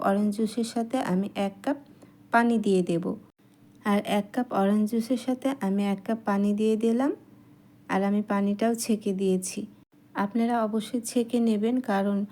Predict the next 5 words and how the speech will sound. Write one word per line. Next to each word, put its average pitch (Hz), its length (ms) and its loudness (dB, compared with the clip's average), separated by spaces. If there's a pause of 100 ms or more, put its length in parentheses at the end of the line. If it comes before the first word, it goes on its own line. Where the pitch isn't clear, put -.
(280)
মালটার 202 380 2
মধ্যে 233 380 0
যে 226 180 2 (600)
ভিতরে 214 440 0
যে 214 180 0